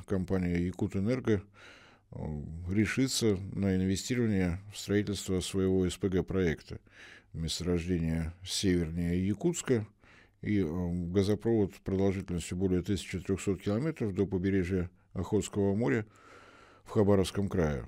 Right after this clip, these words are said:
В этом случае, м, можно будет, э, с-, строить планы по газификации, по дальнейшей газификации Якутии. Никаких газовых магистралей, э,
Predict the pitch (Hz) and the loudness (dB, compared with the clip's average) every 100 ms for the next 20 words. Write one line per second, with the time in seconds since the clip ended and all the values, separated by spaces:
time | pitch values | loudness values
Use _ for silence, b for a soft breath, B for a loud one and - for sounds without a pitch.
0 | 76 90 101 110 98 101 95 95 90 80 | -10 -4 -4 -2 -4 -4 -4 0 0 -2
1 | 80 92 92 80 92 110 98 90 104 101 | -6 -6 -6 -4 0 0 0 -2 0 -2
2 | - - 101 87 80 76 - 87 - - | -4 -12 -8 -4 -4 -6 -10 -12 -16 -16
3 | - - 107 101 87 107 113 101 - 90 | -10 2 6 6 6 2 2 0 -2 -2
4 | 82 - 90 95 - 92 87 - 98 104 | -2 -4 -2 -2 -2 -4 -2 2 4 4
5 | 101 92 90 85 - 90 90 - 90 87 | 2 0 -4 -4 -6 -4 -4 -2 -4 -4
6 | 87 67 - - - - _ _ _ _ | -6 -8 -12 -14 -20 -20 _ _ _ _
7 | _ _ _ _ _ - - B B B | _ _ _ _ _ -20 -20 B B B
8 | B B 98 107 101 107 107 92 101 90 | B B -2 0 2 0 2 2 4 4
9 | 92 87 95 95 98 - 101 90 85 82 | 4 2 0 -2 -2 2 4 4 2 0
10 | _ - | _ -16